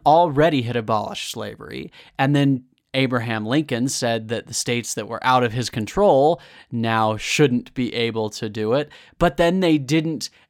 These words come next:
actually go and enforce this in s-,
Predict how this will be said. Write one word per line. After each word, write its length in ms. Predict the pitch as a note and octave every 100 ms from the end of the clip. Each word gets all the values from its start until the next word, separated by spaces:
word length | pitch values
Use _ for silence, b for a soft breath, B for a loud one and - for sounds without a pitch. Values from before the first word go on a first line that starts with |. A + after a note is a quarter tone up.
| _
actually 720 | C#3 D3 - E3 D#3 D3 C3+
go 500 | B2 - C#3 E3 E3+ -
and 160 | C3+
enforce 840 | C#3 B2 B2 - D3 C#3 G3+ G#3 -
this 500 | B2+ A2+ D3 - - -
in 320 | C3+ C3+ C3+
s-, 220 | B2 -